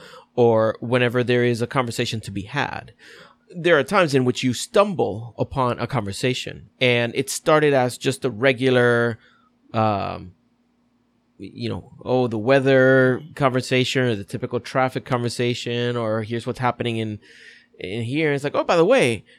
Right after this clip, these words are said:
did you hear about what just happened with this political party or the president or what happened with this group?" And then you are just plunged into a conversation.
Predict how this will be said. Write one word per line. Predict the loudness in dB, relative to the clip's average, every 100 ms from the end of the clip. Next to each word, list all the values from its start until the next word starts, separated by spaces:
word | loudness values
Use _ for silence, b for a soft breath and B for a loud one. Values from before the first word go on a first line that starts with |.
| b
did | -8 0
you | 2
hear | 4 2
about | 2 2 2 0 0
what | -2
just | 0 -2
happened | -4 -2 -2 -2 -2
with | 0 0 -2 -8 _ b b b -12
this | 0 0 -2
political | _ -2 0 0 -4
party | 0 2 2 0
or | 2 0
the | -2
president | 0 0 0 -2 0 0 0
or | 0 -2
what | -2
happened | -2 0
with | 0 2
this | 0
group?" | 0 -2 -2 -4 B B B B _
And | 0 2
then | 2 0 -8 _
you | -6 -2 0
are | 4 4 2
just | 0 -6 -8
plunged | -8 -2 0 -2 -2
into | -2 -2
a | -4
conversation. | -4 -4 0 0 0 -4 -8 -14